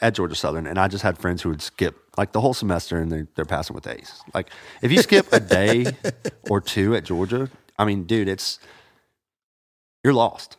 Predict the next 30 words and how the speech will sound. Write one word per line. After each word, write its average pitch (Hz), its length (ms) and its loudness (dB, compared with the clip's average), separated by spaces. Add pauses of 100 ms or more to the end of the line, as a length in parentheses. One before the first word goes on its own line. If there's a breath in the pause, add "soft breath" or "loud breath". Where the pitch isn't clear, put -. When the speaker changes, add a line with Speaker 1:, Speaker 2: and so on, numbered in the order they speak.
Speaker 1:
I, 104 100 0
it, 110 240 0
like, 113 220 0
you, 113 100 -4 (160)
you 120 240 0
have 123 340 2
to, 120 80 0
like, 98 220 0
no 110 100 -2
matter 107 220 2
how 113 280 2
much 110 240 -2
you 101 60 -6
go 98 120 2
out 90 100 2
and 85 80 -10
you 87 80 -4
party, 85 280 -2
you 90 180 -4
have 92 340 0
to 87 60 -16
drag 85 340 -2
your 80 80 -6
butt 80 340 -6 (360)
and 82 200 -10
put 87 160 -6
it 80 120 -4
in 78 100 -8
a 78 40 -10
seat, 80 360 -10